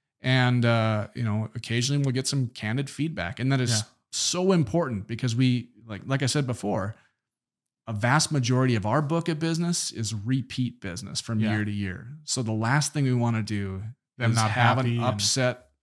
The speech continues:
Speaker 1: client or customer. So, you know,
Speaker 2: Yeah.
Speaker 1: be, be in tune, be in tune to what your,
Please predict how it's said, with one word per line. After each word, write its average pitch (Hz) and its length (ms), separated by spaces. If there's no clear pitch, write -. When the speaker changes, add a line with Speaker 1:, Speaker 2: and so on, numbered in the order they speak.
Speaker 1:
client 117 460
or 90 80
customer. - 640
So, 110 400
you - 100
know, 117 80
Speaker 2:
Yeah. 98 120
Speaker 1:
be, 143 180
be 147 200
in 135 120
tune, 123 440
be 143 100
in 131 100
tune 139 200
to 120 80
what 110 140
your, 107 280